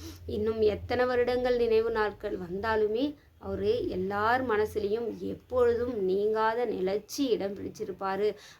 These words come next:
அப்படிங்கிறதுல எந்த ஒரு மாற்று கருத்துமே கிடையாது.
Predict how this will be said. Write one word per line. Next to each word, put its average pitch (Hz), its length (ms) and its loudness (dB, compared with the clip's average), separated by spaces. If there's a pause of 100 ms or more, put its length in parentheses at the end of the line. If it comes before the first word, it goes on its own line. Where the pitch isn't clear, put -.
அப்படிங்கிறதுல 196 840 -2
எந்த 233 480 0
ஒரு 240 220 4
மாற்று 208 400 -4
கருத்துமே 196 680 0
கிடையாது. 185 600 0